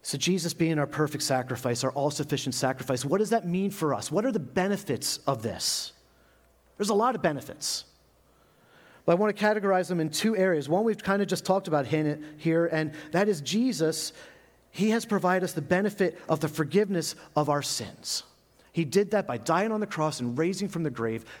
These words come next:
three days later. But this is not some fire insurance. It's not a life insurance plan that you only get to cash in once you die. No, we get this benefit now because Jesus didn't just die for the, for, for our sins,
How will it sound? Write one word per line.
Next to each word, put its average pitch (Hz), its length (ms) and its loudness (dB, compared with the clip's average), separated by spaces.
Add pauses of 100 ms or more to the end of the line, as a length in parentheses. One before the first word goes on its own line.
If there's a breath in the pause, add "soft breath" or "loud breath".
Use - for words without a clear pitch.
three 143 260 -2
days 123 260 -2
later. 95 360 -10 (540 loud breath)
But - 340 2 (200 loud breath)
this 190 280 2
is 147 160 -4
not 202 320 0
some 190 360 2
fire 160 480 2
insurance. 123 560 -4 (140 loud breath)
It's - 180 -2
not 202 280 2
a 185 60 2
life 180 360 0
insurance 196 380 -2
plan 190 260 0
that 156 60 2
you 147 160 2
only 208 160 2
get 185 160 -2
to 147 60 -6
cash 180 440 0
in 143 280 0 (200 loud breath)
once 180 380 2
you 185 80 2
die. 135 460 0 (640 loud breath)
No, 190 140 4
we 202 220 2
get 220 240 -2
this 208 160 -2
benefit 190 560 0 (160)
now 147 560 0 (320 loud breath)
because 180 260 2
Jesus 233 320 0
didn't 254 220 0
just 214 160 -4
die 202 180 4
for 190 140 -2
the, 165 80 2
for, 160 280 0 (200)
for 165 260 2
our 139 160 0
sins, 233 460 0